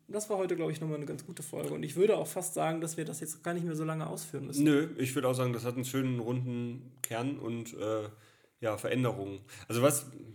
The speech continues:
Speaker 2: ja, also wie gesagt, ich hab ja, wa-, was, noch eine Frage, was war deine größte Veränderung? Du hast gemeint, hier nach Köln ziehen auch? Oder,
Speaker 1: Ja.
Speaker 2: oder hast du irgendwie so ins Berufsleben einsteigen oder irgendwie, oder was?
Speaker 1: Also
Speaker 2: Also bei mir,
Speaker 1: wir
Speaker 2: bei mir ist ja gar nicht die Wohnung hier in Köln jetzt gewesen oder so, sondern bei mir war's einfach das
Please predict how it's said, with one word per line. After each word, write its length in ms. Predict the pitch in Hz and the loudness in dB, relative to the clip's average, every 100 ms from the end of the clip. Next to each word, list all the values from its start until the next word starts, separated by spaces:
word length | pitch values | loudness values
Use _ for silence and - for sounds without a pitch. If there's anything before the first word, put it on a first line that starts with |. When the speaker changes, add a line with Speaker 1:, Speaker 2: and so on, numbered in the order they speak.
| 120 | -4
Speaker 2:
ja, 240 | 110 98 - | -2 -2 0
also 180 | 120 | 6
wie 60 | 151 | 8
gesagt, 160 | 151 127 | 8 6
ich 100 | 135 | 4
hab 80 | |
ja, 260 | 143 135 139 | 4 4 4
wa-, 140 | 175 | 4
was, 260 | 165 190 - | 4 2 0
noch 380 | 139 135 151 139 | -4 0 0 0
eine 100 | 131 | -2
Frage, 420 | 127 123 160 208 - _ - | 0 0 0 -4 -10 _ -4
was 400 | 120 156 - - - _ - | 0 2 0 -2 -12 _ 0
war 100 | 131 | 4
deine 300 | 131 139 127 | 6 4 0
größte 300 | 135 131 131 | 0 0 0
Veränderung? 260 | 113 110 | -2 -2
Du 60 | 110 | 0
hast 160 | 113 - | 0 0
gemeint, 180 | 117 | 0
hier 100 | 117 | 2
nach 100 | 113 | 0
Köln 240 | - 131 131 | 2 0 0
ziehen 180 | 131 - | -2 0
auch? 320 | 147 233 - | -2 -2 -6
Oder, 260 | 127 131 | 2 4
Speaker 1:
Ja. 200 | 160 165 | 4 2
Speaker 2:
oder 280 | 127 123 120 | 0 2 2
hast 180 | 131 127 | 0 0
du 40 | 127 | 0
irgendwie 540 | 131 127 127 127 127 - - | 0 2 2 2 0 -6 -4
so 100 | 131 | -2
ins 100 | 127 | 0
Berufsleben 520 | 123 127 127 117 107 | 0 -2 2 0 2
einsteigen 640 | 92 104 - 104 104 104 | -2 -2 -2 -2 0 -2
oder 260 | 92 101 95 | -4 -2 -2
irgendwie, 500 | 104 104 104 104 101 - | -4 -6 -8 -10 -10 -8
oder 120 | 104 | -6
was? 280 | 110 - - - - - - | -4 -4 -8 -16 -20 -20 -4
Speaker 1:
Also 120 | 165 | 4
Speaker 2:
Also 60 | 127 | 8
bei 20 | 147 | 12
mir, 160 | 170 | 12
Speaker 1:
wir 80 | - | 12
Speaker 2:
bei 100 | 143 | 10
mir 120 | 151 | 10
ist 100 | 170 | 8
ja 60 | 156 | 6
gar 100 | 143 | 6
nicht 140 | 143 135 | 4 2
die 120 | 120 | 4
Wohnung 400 | 156 147 117 98 | 6 6 6 0
hier 180 | 104 107 | -2 -2
in 80 | 101 | -2
Köln 280 | 113 107 104 | -2 -2 -2
jetzt 180 | 101 | -6
gewesen 340 | 104 101 101 101 | -8 -4 -4 -6
oder 100 | 98 | -8
so, 100 | 110 | -6
sondern 240 | 110 101 | -4 -4
bei 40 | 110 | 0
mir 80 | 117 | 0
war's 120 | 113 | 0
einfach 260 | 107 123 120 | -2 -2 -2
das 260 | 107 - | -2 -4